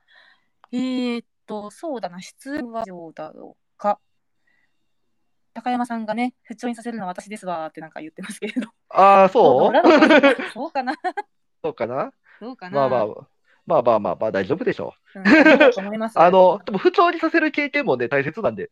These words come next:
Speaker 2: 精神科。
Speaker 1: うん、
Speaker 2: あの、
Speaker 1: うん、
Speaker 2: やっぱり、
Speaker 1: うん。
Speaker 2: あの、ふ-、不調にさせてみやん、させてみたら意図的にさせるのは良くないけど、
Speaker 1: うん、うん、うん。
Speaker 2: あの、させてしまったことはいっぱいあるんで。
Speaker 1: うん、うん、うん。
Speaker 2: はい。やっぱその経験っていうのはね、その、やっぱ勉強だけじゃ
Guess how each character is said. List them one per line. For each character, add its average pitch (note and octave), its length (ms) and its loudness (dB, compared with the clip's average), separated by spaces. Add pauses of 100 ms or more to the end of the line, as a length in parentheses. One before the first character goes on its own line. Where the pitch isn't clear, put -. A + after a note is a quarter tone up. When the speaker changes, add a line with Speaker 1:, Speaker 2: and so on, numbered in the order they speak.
Speaker 2:
精 B2 120 -6
神 - 160 -18
科。 - 200 -14 (600)
Speaker 1:
う F#3+ 40 -16
ん、 F3+ 340 -10
Speaker 2:
あ C3+ 80 2
の、 A#2 180 0
Speaker 1:
う - 20 -4
ん、 - 60 -6
Speaker 2:
や G3+ 80 2
っ F#3+ 40 2
ぱ G3 100 4
り、 G3 160 -4
Speaker 1:
う - 20 -12
ん。 - 40 -20 (260)
Speaker 2:
あ F#3 140 0
の、 F#3 120 -4
ふ-、 - 280 -14
不 - 180 -4
調 D4+ 200 2
に D#4+ 140 -2
さ G4 180 4
せ - 60 -12
て F4+ 120 4
み A3 140 0
や E3+ 120 6
ん、 D#3 60 -4 (480)
さ C#4 140 -2
せ - 20 -20
て E4+ 120 4
み A#3+ 60 -4
た C#3 120 2
ら - 40 -4 (140)
意 F#3 80 -6
図 F#3 120 2
的 F#3 120 -2
に G3 60 -6
さ C4+ 100 0
せ D#4+ 60 4
る E4+ 60 -2
の - 60 4
は - 60 6
良 - 60 2
く - 80 -2
な - 60 -2
い - 40 -4
け G#2+ 120 -8
ど、 F2 200 -8 (280)
Speaker 1:
う G#3+ 80 -12
ん、 G3 200 -10
う F#3 80 -12
ん、 - 20 -10 (180)
う - 40 -4
ん。 - 20 -2
Speaker 2:
あ C#3+ 40 2
の、 C#3 200 2
さ C4 140 -2
せ F4 100 -2
て F4 100 -2
し F#4 100 -8
ま A#3+ 80 2
っ - 20 -20
た - 80 -2
こ A#2 60 -12
と A#2 80 0
は G#2+ 80 -2
い F3 40 -12
っ - 40 -20
ぱ G3+ 120 2
い B2+ 40 2
あ - 20 -2
る G2+ 120 -8
ん F2 40 -16
で。 - 220 -16 (180)
Speaker 1:
う A3 100 -8
ん、 A3+ 60 -4
う A3+ 40 -8
ん、 G3 560 -12
う C3 80 -14
ん。 - 20 -10
Speaker 2:
は A2+ 160 -8
い。 - 80 -18
や - 80 -4
っ - 40 -2
ぱ E3+ 240 2
そ - 140 -6
の D4 120 -2
経 D4 160 -4
験 C#4+ 340 -2
っ F4 40 -12 (140)
て E3 80 0
い C#3 80 0
う C3 60 -4
の G2+ 100 -4
は F2 80 -2
ね、 A#2 220 -6
そ C#3 80 -10
の、 - 80 0
や - 60 2
っ - 20 0
ぱ D#3 80 0
勉 G3 240 2
強 B3 140 4
だ B3 100 6
け C4+ 120 -2
じ G#3 80 0
ゃ B2+ 140 0